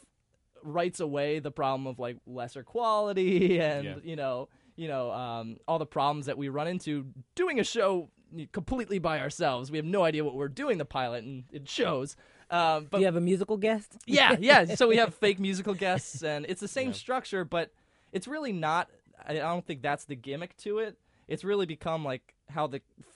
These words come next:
Speaker 1: cast members interact with each other. They're all characters
Speaker 3: Would you
Speaker 1: and
Speaker 3: say it's like a parody of S N L, sort of?
Speaker 1: Uh,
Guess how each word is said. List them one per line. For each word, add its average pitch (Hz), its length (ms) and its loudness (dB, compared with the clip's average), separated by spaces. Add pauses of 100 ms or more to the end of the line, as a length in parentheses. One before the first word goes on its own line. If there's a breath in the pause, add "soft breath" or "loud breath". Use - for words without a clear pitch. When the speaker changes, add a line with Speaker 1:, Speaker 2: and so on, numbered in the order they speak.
(140)
Speaker 1:
cast 151 340 0
members 156 600 -6
interact 139 500 -4
with 139 160 -10
each 131 160 -10
other. 135 240 -6
They're 131 100 -6
all 131 120 -6
characters 135 600 -10
Speaker 3:
Would 208 140 2
you 208 40 -4
Speaker 1:
and - 60 -4
Speaker 3:
say 220 80 2
it's 190 80 -2
like 156 80 -4
a 147 60 -2
parody 180 480 -2
of 220 100 -4
S 226 180 -4
N 262 100 -6
L, 262 160 -8
sort 277 280 -8
of? 269 60 -2
Speaker 1:
Uh, 269 560 4